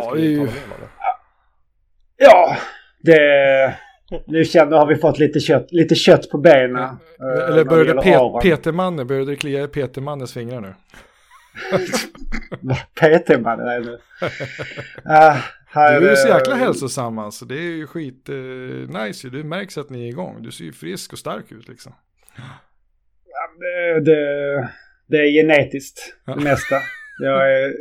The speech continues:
Speaker 3: jag brukar, jag brukar titul-, titularisera mig som världens lataste Iron Man.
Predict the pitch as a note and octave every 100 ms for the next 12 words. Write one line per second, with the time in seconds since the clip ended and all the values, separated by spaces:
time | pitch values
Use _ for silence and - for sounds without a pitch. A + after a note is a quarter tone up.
0 | - - D#3 D#3+ D#3 D#3+ D#3 D3 D#3+ D#3+
1 | D#3+ D#3+ E3 E3 E3 E3+ D#3+ D#3 D#3 D3
2 | D3 F#3 C#3+ C3 C3 C3 C3 C3 C3+ C#3
3 | - D#3 D#3+ C#3 C3+ B2+ C#3+ D3 D3+ -
4 | C3+ A2 - - B2 A#2+ A#2+ C3+ A2+ A2+
5 | A#2 A2 B2+